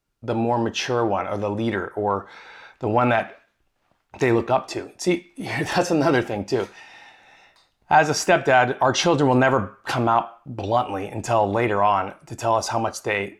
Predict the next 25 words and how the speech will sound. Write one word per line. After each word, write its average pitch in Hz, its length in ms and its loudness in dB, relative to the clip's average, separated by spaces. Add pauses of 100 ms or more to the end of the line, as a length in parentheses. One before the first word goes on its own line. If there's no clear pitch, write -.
love 110 280 0
us. - 380 -4 (120)
No, 151 140 0
let 110 140 -4
me 117 100 2
rephrase 104 240 -2
this. 95 100 -10
How 143 140 -4
much 135 140 -2
they 123 100 -2
respect 120 480 -2
us 104 80 -6
and 101 100 -6
how 120 60 0
much 113 160 -2
they 107 120 -4
look 104 160 -4
up 110 180 0
to - 80 -16
us. - 340 -12 (420)
They, - 320 0
they 131 200 4 (160)
just 202 220 0
notice 226 300 4
things 180 540 0